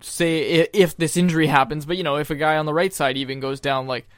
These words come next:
then you still have Juolevi on that side, or you have Ben, right? Those are left-handed guys. You can put Rafferty in that spot. So, I don't know, like, there, there's a few ways that I think he ends up here. I don't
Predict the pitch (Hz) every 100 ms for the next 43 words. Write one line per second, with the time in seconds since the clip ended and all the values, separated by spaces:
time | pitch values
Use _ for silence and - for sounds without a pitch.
0 | _ _ 147 160 165 151 - 151 143 165
1 | 156 139 139 143 147 143 135 135 135 -
2 | 139 139 139 135 139 131 - 165 151 160
3 | 139 175 - 151 143 143 151 - 151 143
4 | 139 170 160 156 - - - 160 156 -
5 | 240 151 139 139 139 131 135 117 - 131
6 | 120 - - 156 151 143 _ _ _ -
7 | 208 262 233 143 139 139 - - _ _
8 | - 190 180 190 202 190 - - 233 247
9 | 202 196 196 175 156 165 165 165 151 139
10 | 143 175 185 - 143 165 180